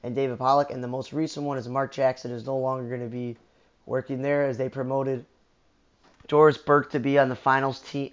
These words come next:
uh, final, be doing the finals coverage along with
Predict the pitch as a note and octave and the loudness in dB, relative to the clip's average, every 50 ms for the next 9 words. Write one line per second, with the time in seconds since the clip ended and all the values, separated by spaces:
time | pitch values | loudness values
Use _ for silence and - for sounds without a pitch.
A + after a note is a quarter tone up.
0 | _ - C3 B2 - - C3+ C3+ C3 C3+ A#2+ A#2+ C3+ C3 C3 B2 - - C#3 C3+ | _ 0 0 2 4 4 4 4 4 0 -4 -4 -4 -4 -4 -4 -6 -4 -4 -4
1 | B2+ A#2+ - - C3 B2+ C3 B2 - - C3+ B2+ B2+ B2+ - - B2 A#2+ B2 C3 | -4 -2 0 2 2 2 2 -2 0 0 0 2 2 0 -2 -2 -4 -2 0 0
2 | C3+ C3+ C3+ B2+ B2 B2 A#2+ A#2+ A#2 - | 0 0 0 -2 -2 -2 -2 -2 -4 -8